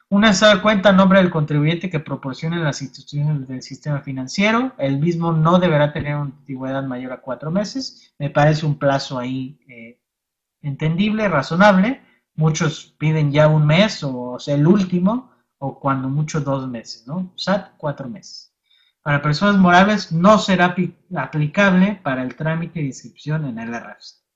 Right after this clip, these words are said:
Entonces, inscripción, que es de lo que estamos hablando,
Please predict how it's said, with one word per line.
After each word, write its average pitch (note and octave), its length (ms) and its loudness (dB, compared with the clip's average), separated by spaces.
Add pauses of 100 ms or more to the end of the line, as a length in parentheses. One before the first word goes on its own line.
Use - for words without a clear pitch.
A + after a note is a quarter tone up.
(320)
Entonces, E3+ 640 -6 (360)
inscripción, F3+ 760 0
que G3 120 2
es F3 100 2
de F3 80 2
lo E3+ 100 -2
que D#3 60 -8
estamos F#3 320 2
hablando, A#3 640 2